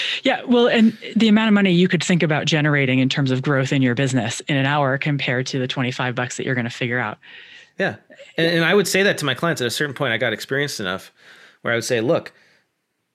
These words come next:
Speaker 2: if I send you a, a set of financial statements and one of these accounts is off by a hundred bucks, is, does that actually change anything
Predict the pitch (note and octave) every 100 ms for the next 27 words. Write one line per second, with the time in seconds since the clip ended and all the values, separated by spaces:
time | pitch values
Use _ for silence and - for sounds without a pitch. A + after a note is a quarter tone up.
0 | _ _ _ _ _ _ _ - D#3 C#3
1 | - - _ _ _ _ C#3 D#3+ F3 D#3+
2 | C#3+ B2+ B2 - B2 A2 - C#3+ B2 A#2+
3 | B2 - A#2+ G#2+ F2+ G2+ G2+ - - A#2+
4 | A2 G#2 - A2+ C3 C#3+ C3 A2+ C#3 A#2+
5 | - A2 A2+ A#2 G#2 G#2+ F#2+ G#2 B2 -
6 | G#2+ - - A2 B2 A2 A2+ - A#2 -
7 | A2 G#2+ A2+ F#2 G2 G#2+ C#3 D3